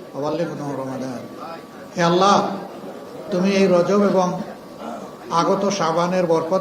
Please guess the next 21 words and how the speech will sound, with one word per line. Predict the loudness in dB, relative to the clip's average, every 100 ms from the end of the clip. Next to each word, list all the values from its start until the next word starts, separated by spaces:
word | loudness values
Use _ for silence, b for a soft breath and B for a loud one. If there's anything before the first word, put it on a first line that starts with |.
| 2
দাও | 0 0 -4 -10 -14 -14 -14 -12 -12 -10 -2
আর | 4 6 4 0 -8 -10 -2
রমজান | -2 0 0 0
পর্যন্ত | -2 0 -2 -2
হায়াত | 0 2 2 0
আমার | -2 -4 -4
পৌঁছে | -6 -4
দাও। | -6 -8 -10 -16 -16 -16 -16 -16 -18 -18 -18 -10 -6
আলহামদুলিল্লাহ, | -2 -2 2 2 2 0 -2 -4 -12 -16 -18 -18 -16 -6
আল্লাহ | 0 2 2
তাআলা | 2 2
আমাদেরকে | 2 0 0 0
রজব | 0 2 2 2
দিয়েছেন, | 2 0 -2
শাবান | -4 -2 0 0 0
দিয়েছেন। | 0 0 -4 -10 -12 -12 -12 -12 -14 -10 -2
আল্লাহ | 2 2
তাআলা | 2 2 2 0 -4
রজব | 0 2
এবং | 2 0
শাবানে | -2 0 2 0